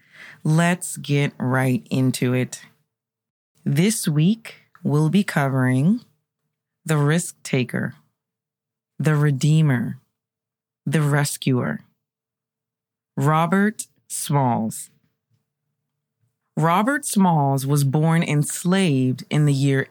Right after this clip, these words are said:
eighteen thirty-nine in the city of Beaufort, South Carolina.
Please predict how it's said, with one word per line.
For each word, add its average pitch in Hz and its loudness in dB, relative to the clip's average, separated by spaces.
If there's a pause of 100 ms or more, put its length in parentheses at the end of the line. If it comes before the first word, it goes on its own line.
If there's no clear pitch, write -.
eighteen 208 2
thirty-nine 139 0 (380)
in 156 4
the 151 4
city 190 0
of 131 -4
Beaufort, 180 0
South 143 -2
Carolina. 135 0